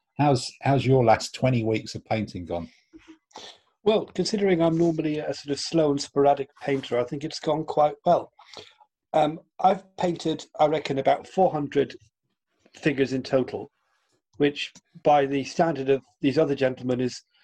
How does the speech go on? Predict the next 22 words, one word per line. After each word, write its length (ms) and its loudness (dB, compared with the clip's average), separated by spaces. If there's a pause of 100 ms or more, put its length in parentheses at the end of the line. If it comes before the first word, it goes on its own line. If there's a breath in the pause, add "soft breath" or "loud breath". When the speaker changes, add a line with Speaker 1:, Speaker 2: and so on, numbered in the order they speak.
(120)
Speaker 2:
small 380 2
beer, 220 2
but 180 -8
by 100 -2
my 160 2
standard 440 -4
is 140 -6 (300)
quite 280 0
good. 180 0
It 80 -10
seems 260 0
to 80 -8
be 240 2 (720 loud breath)
a 80 0
pack 320 0
or 160 4
a 60 4
unit 420 2
a 60 2
week. 380 0 (760 loud breath)
And, 380 -2
um, 400 2